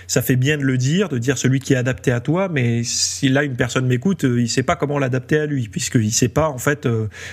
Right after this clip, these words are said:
euh, ce que veut dire s'adapter à un régime à soi-même.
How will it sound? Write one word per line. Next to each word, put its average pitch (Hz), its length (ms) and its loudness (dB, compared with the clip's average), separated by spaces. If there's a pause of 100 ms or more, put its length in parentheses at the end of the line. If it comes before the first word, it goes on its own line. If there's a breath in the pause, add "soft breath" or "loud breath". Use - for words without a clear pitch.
(120 loud breath)
euh, 127 260 0
ce - 140 -4
que - 80 0
veut 120 180 2
dire 151 220 0
s'adapter 123 460 0
à 131 80 0
un - 20 -2
régime 123 300 0
à 127 40 0
soi-même. 117 360 0